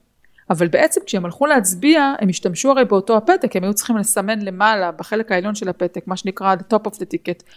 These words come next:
את בחירתם לנשיא, ובחלק התחתון הם היו צריכים לסמן את המועמד המקומי, והם פיצלו, הם, מה שנקרא, הם פיצלו, זה, זה, זה די חריג, זה די נדיר,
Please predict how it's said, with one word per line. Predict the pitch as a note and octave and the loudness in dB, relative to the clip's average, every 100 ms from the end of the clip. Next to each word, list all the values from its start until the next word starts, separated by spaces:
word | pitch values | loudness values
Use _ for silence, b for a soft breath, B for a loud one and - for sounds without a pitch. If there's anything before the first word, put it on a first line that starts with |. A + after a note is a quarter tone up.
| b - | b -16
את | - | -12
בחירתם | - F#3+ F3 F3 G3+ G3 | -4 -4 -2 2 2 2
לנשיא, | F#3 E3 - F#3+ A#3+ - b b b | -6 -6 -4 -2 -4 -4 b b b
ובחלק | F3+ F#3 A#3 C4+ - | -6 0 0 0 -8
התחתון | - - - F4 G#4+ G4 - | -14 -12 0 2 2 -2 -2
הם | F#3+ | 0
היו | A3 | 0
צריכים | A#3 A#3 C#4 C#4 C#4+ - b b | -2 -6 -4 -4 -6 -12 b b
לסמן | G#3 F#3+ A3+ B3 D#4+ D#4 D#4+ - - | 0 2 4 4 4 2 -4 -10 -4
את | G3 - | -4 0
המועמד | F#3+ F#3+ F#3+ F#3+ F#3 G3 G#3 A3 | 2 2 0 -4 -4 2 4 4
המקומי, | A#3 A3+ A#3+ C4 G3+ - b b b b b - | 2 0 -2 0 -2 -4 b b b b b -10
והם | E3 G3 F#3 - G3+ G3 | 4 6 6 4 -2 -2
פיצלו, | A#3 - - C4 F4 C4+ | -4 0 0 4 6 6
הם, | G3 | 4
מה | |
שנקרא, | G#3+ B3 C#4 | 0 -2 -2
הם | C4+ - | -2 -2
פיצלו, | A3 - D4 B3+ | -4 -2 0 2
זה, | G#3 | 2
זה, | F#3+ F#3 | -2 -8
זה | - G#3 | 2 6
די | A#3 C4 | 6 6
חריג, | - D#4 D4+ A#3+ | 4 0 0 2
זה | G3+ | 2
די | G3 A3+ | 4 4
נדיר, | B3 B3+ C4 | 4 2 2